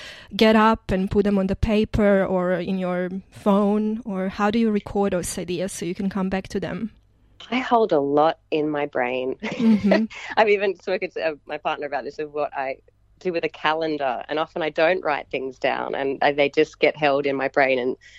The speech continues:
Speaker 2: sometimes I get surprised with what stays there. But yeah, o-, occasionally I will, I'll take notes in my phone, or I have many a different chaos of notebooks that has no logic to it,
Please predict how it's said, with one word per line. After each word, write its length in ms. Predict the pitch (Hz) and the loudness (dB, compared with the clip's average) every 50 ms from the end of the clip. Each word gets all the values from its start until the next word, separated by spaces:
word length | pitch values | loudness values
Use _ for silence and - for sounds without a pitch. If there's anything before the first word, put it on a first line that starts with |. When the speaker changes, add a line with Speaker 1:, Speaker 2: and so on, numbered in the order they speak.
| - _ _ | -20 _ _
Speaker 2:
sometimes 400 | - 214 220 226 262 247 240 233 | 0 2 2 4 2 2 2 4
I 60 | 220 208 | 2 2
get 200 | 185 190 - - | 2 0 0 0
surprised 520 | - 170 - - 180 170 165 156 151 - | -2 -6 0 2 2 2 2 2 0 -4
with 100 | 156 151 | -6 -4
what 240 | 151 156 151 - _ | -2 -2 -2 -2 _
stays 460 | - - 160 143 143 139 143 143 143 | -8 -4 -2 -2 -2 -2 -4 -6 -6
there. 180 | - 131 120 131 | -6 -8 -6 -4
But 160 | - 143 143 | -4 -4 0
yeah, 240 | 180 165 156 147 - - | 2 2 2 2 0 0
o-, 100 | 156 127 | 0 0
occasionally 520 | 156 - - 226 214 226 214 208 185 180 165 | 0 2 0 0 0 0 0 -2 -2 -2 -2
I 80 | 156 | -2
will, 280 | 160 156 160 160 156 147 | -2 -2 -4 -4 -2 -2
I'll 100 | 123 156 | -2 -4
take 200 | - - 165 - | -4 -6 -8 -6
notes 280 | 143 139 131 - - - | -6 -8 -8 -8 -8 -10
in 80 | 147 | -10
my 140 | 143 131 135 | -8 -8 -10
phone, 440 | - - 127 131 131 131 127 127 135 - _ _ _ _ _ _ _ _ - | -8 -6 -6 -6 -4 -6 -6 -8 -8 -10 _ _ _ _ _ _ _ _ 0
or 140 | - 165 160 | 4 4 4
I 60 | 151 | 4
have 160 | 160 160 160 | 4 2 0
many 400 | 170 170 175 170 165 165 165 160 | 2 2 2 2 2 2 2 2
a 80 | 156 147 | 0 0
different 560 | - 156 147 - 151 147 113 - - - - | -2 -6 -6 -2 -2 -2 -2 -4 -8 -16 -16
chaos 460 | - - 190 170 156 151 143 143 - - | -6 0 2 2 2 2 0 -2 -2 -6
of 120 | 147 139 | -6 -4
notebooks 640 | 147 143 139 - - - 143 127 - - - - - - | -2 -2 -2 -2 -2 -2 -2 -2 -2 -6 -14 -12 -4 -4
that 160 | 143 - - | -4 -4 -4
has 380 | - - 135 135 135 139 - - - | -4 -2 -2 -2 -2 -4 -8 -4 2
no 200 | 160 170 180 180 | 4 4 4 4
logic 400 | 175 160 147 143 - 156 - - - - | 4 4 2 2 0 -4 -8 -6 -4 -4
to 140 | 147 131 | -2 0
it, 200 | 135 131 - - | 0 0 -2 -4